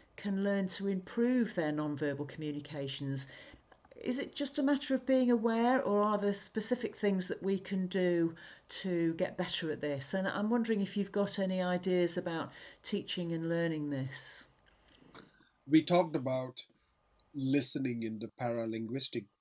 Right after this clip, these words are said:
Speaker 2: podcast, where you close your eyes and you listen to the tone, the pitch, and the frequency. In this section of nonverbal communication, it's the opposite, where you turn the sound off and you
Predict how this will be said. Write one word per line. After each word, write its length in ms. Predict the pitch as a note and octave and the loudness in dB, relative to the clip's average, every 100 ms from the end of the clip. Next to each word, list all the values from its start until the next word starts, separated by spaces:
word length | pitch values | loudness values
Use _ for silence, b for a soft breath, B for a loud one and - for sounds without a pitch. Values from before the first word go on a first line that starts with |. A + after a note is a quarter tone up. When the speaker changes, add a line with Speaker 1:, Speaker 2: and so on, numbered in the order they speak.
| _ | _
Speaker 2:
podcast, 580 | F#2+ - - F2 F2+ - | -18 -16 -16 -8 -6 -6
where 300 | G#2 G#2+ G#2 G#2 | -8 -8 -8 -8
you 320 | G#2 G#2+ G#2+ - | -8 -8 -8 -10
close 340 | C#3 C#3 - | -6 -4 -4
your 200 | G#2 F2+ | -6 -6
eyes 420 | F2+ F2 F2 - - _ _ _ _ - | -10 -10 -8 -10 -12 _ _ _ _ -10
and 140 | A2+ | -4
you 100 | A2+ | -2
listen 460 | G#2 G#2+ A2 A2+ G#2+ | -2 -2 -2 -4 -6
to 80 | |
the 140 | F#2+ G2+ | -10 -12
tone, 580 | - G#2 G2 G2 G2+ F#2 | -10 -10 -10 -10 -10 -12
the 60 | |
pitch, 320 | - A2 - F#2 | -14 -12 -12 -12
and 120 | F2 | -12
the 60 | |
frequency. 680 | F2 G#2 F#2 - E2+ - F2+ - _ _ _ _ _ | -14 -14 -16 -16 -6 -6 -6 -16 _ _ _ _ _
In 160 | D3 D3+ | 0 2
this 180 | F3+ - | 2 2
section 460 | - C3+ - A#2 | 0 -2 -4 -4
of 160 | G#2+ - | -6 -8
nonverbal 800 | G#2 G#2 G2+ G2 G2 G2 G2+ G2+ | -8 -8 -8 -10 -12 -14 -16 -18
communication, 840 | G2 G2+ G2 - G2+ - - G2 G2+ _ _ _ | -12 -10 -10 -10 -10 -8 -10 -12 -16 _ _ _
it's 200 | A#2+ - | -12 -8
the 180 | B2+ A#2 - | -8 -10 -2
opposite, 680 | - - - - - D#2 - - _ _ - | 0 0 -2 -4 -4 -8 -16 -20 _ _ -8
where 180 | A#2+ B2 | 0 2
you 180 | A#2+ | 0
turn 280 | A#2 D3+ C3+ | 0 -2 -2
the 80 | A2+ | -2
sound 400 | - C#3+ C#3+ B2 | -2 0 0 -2
off 420 | E2+ - - - - _ _ _ _ _ | -6 -12 -18 -20 -20 _ _ _ _ _
and 220 | A#2+ A#2+ A2+ | -8 -6 -4
you 380 | A2+ A2+ G#2+ | -2 -2 -4